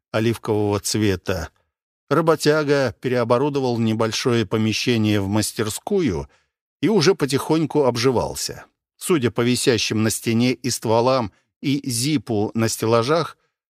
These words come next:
это оружейных дел мастер. "Ну, здорово!" —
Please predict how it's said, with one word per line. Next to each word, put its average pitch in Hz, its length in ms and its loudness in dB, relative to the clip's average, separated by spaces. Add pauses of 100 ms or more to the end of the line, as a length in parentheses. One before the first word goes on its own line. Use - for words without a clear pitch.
(180)
это 113 400 2
оружейных 117 840 0
дел 110 360 0
мастер. 117 560 -2 (1200)
"Ну, 190 360 4
здорово!" — 170 680 0